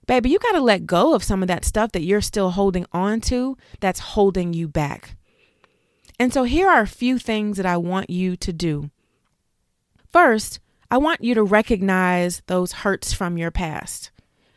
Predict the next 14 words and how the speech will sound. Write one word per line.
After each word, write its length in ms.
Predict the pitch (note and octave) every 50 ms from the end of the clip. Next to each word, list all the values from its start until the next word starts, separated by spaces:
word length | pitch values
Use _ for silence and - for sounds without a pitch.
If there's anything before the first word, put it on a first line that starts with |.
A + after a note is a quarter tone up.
| _
What 80 | - C#4+
am 100 | D4+ D4
I 80 | C#4 C4+
talking 360 | - A#3 G#3 G3+ - F3+ E3+
about? 260 | D#3+ D#3 D3 - -
Those 240 | F3+ F#3 F#3 F3+ -
childhood 580 | - - - G#3+ A3 A3+ A3+ G#3 G#3 G#3 F#3
experiences, 1040 | F3 - - - - - E3 D#3 D3+ D3+ C#3+ C#3 E2+ - - - D2+ C#2+ - - - _ _ _ _ _ _ _ _ _
past 460 | - - A#3 A#3 B3 A#3+ A#3+ - - G#3+
relationships 800 | G#3 F#3+ F#3 G3 G3+ - - E3 D3+ E3 - E3 - - - E3
where 80 | D#3+
somebody 460 | - - G3 G3 G3 G3 G3 F#3+ G3
hurt 340 | F3+ - - - G3+ G3 - -
you 320 | D#3 D#3+ D3+ C3 D#2+